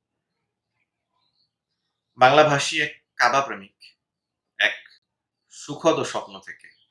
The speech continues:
জেগে উঠলেন। তিনি স্বপ্ন দেখেছিলেন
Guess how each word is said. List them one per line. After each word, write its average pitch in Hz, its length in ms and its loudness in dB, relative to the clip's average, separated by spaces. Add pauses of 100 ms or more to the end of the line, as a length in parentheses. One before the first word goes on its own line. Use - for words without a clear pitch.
(100)
জেগে 95 240 -18
উঠলেন। - 320 -20 (1700)
তিনি 156 180 -2
স্বপ্ন 170 320 -4
দেখেছিলেন 131 520 -8